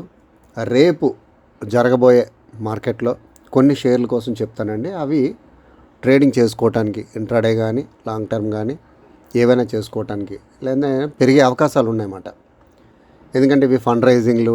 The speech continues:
డివిడెండ్లు సంబంధించిన షేర్స్ మాట. కంపల్సరీ కొంచెం కొంచెమైనా పెరుగుతాయి కాబట్టి ఇంట్రాడే ఆడే వాళ్ళకి ఇవి చాలా బాగా ఉపయోగపడతాయి కూడా. చూద్దామండి ఏంటంటే అనేది Somatex,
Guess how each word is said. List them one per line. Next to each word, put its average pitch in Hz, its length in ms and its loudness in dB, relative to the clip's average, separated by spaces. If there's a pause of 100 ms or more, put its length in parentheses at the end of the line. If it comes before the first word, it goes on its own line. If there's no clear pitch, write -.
డివిడెండ్లు 113 460 -2 (180)
సంబంధించిన 110 600 -4 (200)
షేర్స్ 107 340 -8
మాట. 98 140 -10 (760)
కంపల్సరీ 147 440 2 (180)
కొంచెం 131 300 0
కొంచెమైనా 139 400 0
పెరుగుతాయి 113 400 0
కాబట్టి 123 280 -2
ఇంట్రాడే 135 360 4
ఆడే 120 240 0
వాళ్ళకి 113 320 -6
ఇవి 117 160 -6 (140)
చాలా 120 160 -4 (100)
బాగా 117 220 0
ఉపయోగపడతాయి 101 540 -6
కూడా. 90 140 -16 (1400)
చూద్దామండి 123 560 4
ఏంటంటే 110 380 -2
అనేది 117 200 -6 (800)
Somatex, 143 420 2